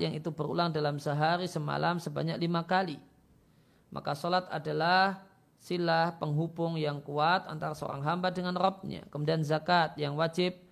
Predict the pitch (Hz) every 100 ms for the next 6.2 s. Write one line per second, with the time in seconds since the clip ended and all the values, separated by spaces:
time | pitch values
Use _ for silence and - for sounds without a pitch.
0 | _ 147 156 156 160 180 175 - 185 196
1 | 208 - - _ 165 165 160 160 156 151
2 | 139 143 165 180 190 190 160 156 170 180
3 | - 147 147 151 151 - - - - -
4 | - _ _ - - - - 170 247 247
5 | 247 196 196 190 214 196 175 170 196 185
6 | 170